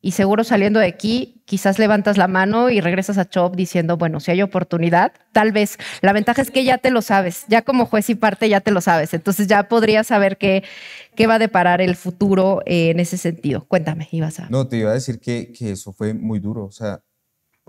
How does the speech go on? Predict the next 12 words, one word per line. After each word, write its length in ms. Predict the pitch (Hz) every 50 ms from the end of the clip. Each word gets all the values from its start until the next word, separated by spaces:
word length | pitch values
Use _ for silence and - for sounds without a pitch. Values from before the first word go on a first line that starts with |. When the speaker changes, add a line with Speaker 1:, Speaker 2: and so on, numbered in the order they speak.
| - _ _
Speaker 2:
oigan, 320 | 95 98 - 107 107 104
la 140 | 101 95 101
carga 260 | - 107 98 90 92
impositiva 680 | 92 90 - 98 95 98 117 113 - 107 101 101 104 104
que 120 | - 123
hay 80 | 107 101
aquí 220 | 98 98 - 113
en 100 | 107 107
México 560 | 107 107 107 110 117 117 - 143 147 165 - _ _ _ _ _ _ _ _
es 600 | - 104 104 101 101 101 101 - - - _ _ _ _ _ _ _ _ _ _ _
el 240 | - 113 110 107 104
doble 480 | 135 127 127 123 117 120 127 131 147